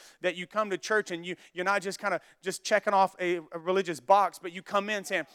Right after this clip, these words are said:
"I want my faith to grow. I want my faith to increase." Because when faith is in an atmosphere, God can do miracles.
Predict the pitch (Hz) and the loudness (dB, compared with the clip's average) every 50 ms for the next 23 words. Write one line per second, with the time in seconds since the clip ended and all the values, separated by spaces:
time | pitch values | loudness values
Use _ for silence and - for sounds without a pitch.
0 | _ - - 196 226 226 202 220 226 202 190 196 190 - - - 196 196 185 - | _ 4 8 8 8 8 8 4 4 4 4 2 2 2 0 0 2 2 2 0
1 | - - 151 - - 143 165 185 180 143 127 143 190 233 233 196 175 202 196 - | -4 -10 -10 -10 -2 4 6 6 6 6 4 4 2 4 4 4 6 6 6 6
2 | - - 190 190 185 - - - 180 160 - 185 202 214 208 - - - 165 139 | 4 0 0 0 0 -2 -4 -6 -8 -6 -2 -2 -2 -2 -2 -4 -4 -4 -2 -2
3 | 131 131 - - _ - - - - - - - 190 - - 208 185 - 165 185 | -4 -4 -8 -14 _ -20 -20 -20 -20 -16 -10 -8 -2 4 4 4 4 4 0 -6
4 | 175 - - - 233 233 254 262 247 - - 202 196 156 185 190 180 175 175 185 | -6 -6 -4 0 2 2 2 2 0 -2 -2 -2 -2 -4 -4 -6 -6 -4 -2 0
5 | 208 247 - 196 185 165 - - - 170 165 165 156 131 190 208 226 220 - - | 0 0 0 0 -4 -8 -6 -4 -2 0 0 0 2 4 6 6 6 4 2 -2
6 | 190 175 143 165 175 160 156 160 170 180 208 220 214 185 156 - 127 120 95 78 | -10 -8 -4 -4 -4 -4 -4 -6 -6 -2 0 2 2 0 0 -4 -8 -14 -14 -16
7 | - - | -20 -20